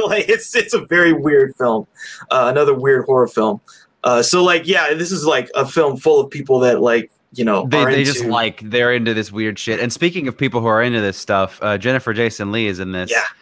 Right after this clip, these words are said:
Speaker 2: <laughs> It's just,
Speaker 1: Yeah.
Speaker 2: you know, just an absolute jack of all trades, but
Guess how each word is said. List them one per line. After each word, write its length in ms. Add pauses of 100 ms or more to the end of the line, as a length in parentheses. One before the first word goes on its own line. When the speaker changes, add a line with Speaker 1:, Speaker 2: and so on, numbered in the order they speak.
(340)
Speaker 2:
<laughs> 180
It's 240
just, 180
Speaker 1:
Yeah. 240 (380)
Speaker 2:
you 180
know, 300
just 220
an 180
absolute 580
jack 260
of 120
all 140
trades, 360
but 220